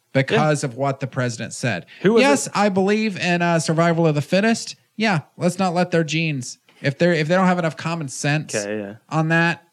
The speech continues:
Speaker 1: then yeah, let their genes die out. But at the same time, those lives are on the president for the misinformation that he spewed.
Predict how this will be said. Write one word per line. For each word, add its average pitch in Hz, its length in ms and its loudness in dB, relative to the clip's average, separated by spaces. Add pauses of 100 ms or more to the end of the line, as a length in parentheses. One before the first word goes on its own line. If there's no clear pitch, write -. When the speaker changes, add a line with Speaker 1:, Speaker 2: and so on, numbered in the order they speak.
(140)
Speaker 1:
then 147 360 0
yeah, 143 200 2
let 147 240 0
their 156 100 2
genes 139 320 -6
die 135 260 0
out. 131 300 -2 (380)
But 180 180 4
at 165 80 -6
the 160 80 -10
same 165 240 -4
time, 143 380 -4
those 160 240 0
lives 131 580 -4
are 139 140 -2
on 135 120 -2
the 127 60 -2
president 135 560 0 (260)
for 151 220 0
the 151 80 2
misinformation 196 840 -4
that 151 160 -8
he 165 160 -6
spewed. 226 560 -2